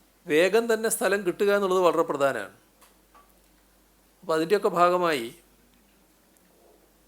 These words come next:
ഇപ്പോൾ കണ്ടിട്ടുള്ളത് ദുരന്ത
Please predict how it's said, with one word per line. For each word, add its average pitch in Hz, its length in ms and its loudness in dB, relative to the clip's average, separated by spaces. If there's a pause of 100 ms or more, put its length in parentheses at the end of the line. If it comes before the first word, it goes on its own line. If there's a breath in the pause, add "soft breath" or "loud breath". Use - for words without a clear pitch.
(180)
ഇപ്പോൾ 175 320 -2 (1700)
കണ്ടിട്ടുള്ളത് 151 560 -2 (1700)
ദുരന്ത 185 300 2